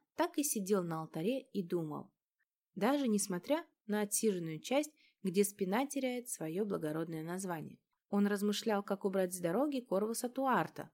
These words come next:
который тоже учуял прекрасную рухнувшую, сияющую, словно ослепительный бриллиант. После Матильды Шала Корвус, конечно, осторожен, но у них в семье тоже свои заморочки,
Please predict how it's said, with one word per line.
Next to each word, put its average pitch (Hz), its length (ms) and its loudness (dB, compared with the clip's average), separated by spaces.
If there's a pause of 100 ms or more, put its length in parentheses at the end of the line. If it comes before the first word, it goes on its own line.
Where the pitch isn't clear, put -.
который 175 380 -2
тоже 170 400 0
учуял 262 480 -2
прекрасную 226 680 0
рухнувшую, 220 680 -4 (340)
сияющую, 185 720 -2
словно 185 360 -2
ослепительный 208 640 -4
бриллиант. 196 580 0 (480)
После 240 300 -2
Матильды 233 440 2
Шала 247 420 2 (320)
Корвус, 262 380 2
конечно, 254 460 0
осторожен, 247 720 2 (400)
но 247 520 2
у 240 80 2
них 240 220 2
в - 40 -10
семье 233 340 2
тоже 247 300 2
свои 160 260 0
заморочки, 175 680 0